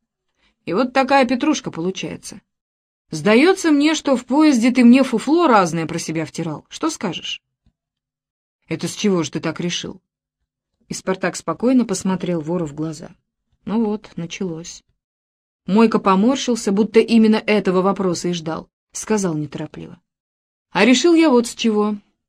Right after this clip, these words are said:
Ты мне что в «Крокодиле» рассказывал, помнишь?» Сноска.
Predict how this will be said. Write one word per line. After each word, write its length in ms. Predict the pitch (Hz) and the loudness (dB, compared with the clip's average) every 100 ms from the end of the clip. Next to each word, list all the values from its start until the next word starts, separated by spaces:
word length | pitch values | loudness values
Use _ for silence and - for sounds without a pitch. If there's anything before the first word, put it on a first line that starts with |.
| _ _ - | _ _ 0
Ты 120 | 320 | 2
мне 160 | 339 | 2
что 280 | 339 - 311 | 0 0 0
в 80 | - | 0
«Крокодиле» 560 | 190 185 208 196 165 170 | -2 2 2 4 2 0
рассказывал, 640 | 185 - 180 151 143 147 | -2 -2 -4 -4 -6 -8
помнишь?» 580 | - 294 381 - - - _ _ _ _ - | -4 -2 -2 -6 -10 -16 _ _ _ _ -18
Сноска. 540 | - 160 139 - | -10 -10 -10 -14